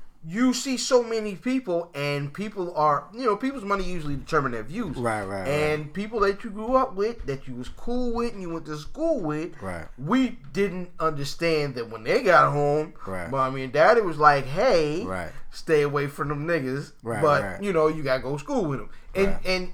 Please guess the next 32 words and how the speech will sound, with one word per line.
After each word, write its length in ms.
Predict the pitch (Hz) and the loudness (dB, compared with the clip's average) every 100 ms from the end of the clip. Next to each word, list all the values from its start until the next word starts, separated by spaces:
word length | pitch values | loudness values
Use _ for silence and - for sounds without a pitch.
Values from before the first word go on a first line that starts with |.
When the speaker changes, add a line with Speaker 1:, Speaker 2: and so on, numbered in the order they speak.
| - | -2
Speaker 1:
and 220 | 170 165 | -2 2
that 200 | 170 170 | 2 0
stuff, 340 | - 175 170 233 | 0 2 2 -2
you, 100 | 262 | -8
'cause 140 | 269 | -8
you 120 | 294 | 2
learn 200 | 302 202 | 6 6
that 160 | 135 - | 2 -8
stuff. 240 | - 117 | -6 -6
Speaker 2:
Right, 260 | 107 95 80 | -4 -6 -6
Speaker 1:
You 60 | |
Speaker 2:
right. 140 | 185 254 | 2 8
Speaker 1:
don't 200 | 233 139 | 8 6
just, 280 | 175 147 165 | -2 -2 -2
you're 100 | 185 | 4
not 200 | 160 143 | 4 4
never 200 | 139 127 | -2 -2
born 520 | 104 123 123 120 - - - - | -6 -6 -4 -6 -10 -16 -18 -10
in 300 | 135 131 117 | -8 -8 -6
Speaker 2:
Right. 320 | 113 131 82 - - - | -6 -6 -10 -16 -18 4
Speaker 1:
that's 220 | 277 233 | 4 6
some 100 | 202 | 0
sort 220 | 175 196 | 4 4
of 140 | 160 147 | 4 0
thing. 240 | 185 143 - - - | -2 -2 -8 -12 -8
But 180 | 160 165 | -8 -8
you 120 | 226 | -8
see 260 | - 277 | -6 -2
it 80 | 208 - | -2 0
all. 400 | 180 190 180 165 | 2 6 6 4
It's 160 | 160 - | 2 -6
so 460 | - 185 165 147 | -2 0 2 0